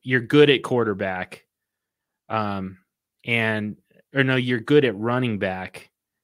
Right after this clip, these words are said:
and have a need at quarterback. You're at one oh three,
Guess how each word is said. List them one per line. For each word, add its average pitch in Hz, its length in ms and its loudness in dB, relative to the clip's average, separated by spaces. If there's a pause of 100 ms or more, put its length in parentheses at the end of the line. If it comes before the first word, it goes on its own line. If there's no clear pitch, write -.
(420)
and 107 600 -2 (100)
have 123 300 -2
a 117 60 -2
need 123 360 -2
at 113 120 -2
quarterback. 95 880 -4 (520)
You're 110 200 2
at 110 100 0
one 127 260 2
oh 139 120 4
three, 110 640 -4